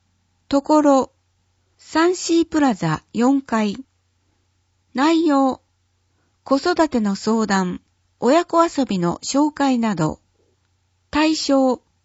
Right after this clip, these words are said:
おおむね二歳までの子と保護者。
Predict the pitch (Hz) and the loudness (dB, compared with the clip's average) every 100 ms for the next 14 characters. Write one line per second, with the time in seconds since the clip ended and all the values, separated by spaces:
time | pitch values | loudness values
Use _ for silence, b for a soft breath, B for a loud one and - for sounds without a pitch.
0 | _ _ _ _ - 175 339 320 302 294 | _ _ _ _ 2 4 6 6 6 6
1 | 285 349 330 302 262 247 226 190 - 202 | 4 4 4 4 4 2 0 0 -2 -6
2 | - 208 - _ - 254 311 - 185 160 | -2 -2 -2 _ -6 0 0 0 -6 -6